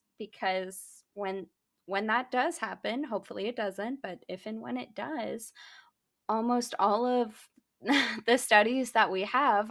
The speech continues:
are not geared towards us, and it will take a long time to get those results out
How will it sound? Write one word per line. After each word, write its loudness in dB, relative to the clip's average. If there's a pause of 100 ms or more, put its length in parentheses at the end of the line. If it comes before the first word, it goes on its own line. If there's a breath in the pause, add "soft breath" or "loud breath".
are -4
not -2
geared 0
towards -4
us, 2
and -2
it -4
will -6
take -6
a 2
long 0
time -6
to -6
get -8
those -4
results -4
out -4